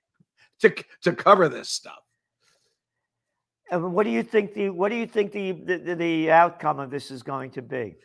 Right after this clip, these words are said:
Speaker 1: I think they're gonna make a criminal referral against former President Trump,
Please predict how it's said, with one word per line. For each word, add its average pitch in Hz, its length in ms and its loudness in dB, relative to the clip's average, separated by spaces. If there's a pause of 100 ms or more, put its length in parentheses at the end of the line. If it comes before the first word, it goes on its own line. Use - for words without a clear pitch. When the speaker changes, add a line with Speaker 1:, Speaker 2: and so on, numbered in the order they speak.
(160)
Speaker 1:
I 147 120 -2
think 165 240 -2
they're 147 80 0
gonna 147 180 -2
make 147 240 -2
a 120 80 -6
criminal 151 560 -4
referral 123 640 -2
against 120 520 -6 (260)
former 131 320 -4
President 117 560 -4
Trump, 110 380 -8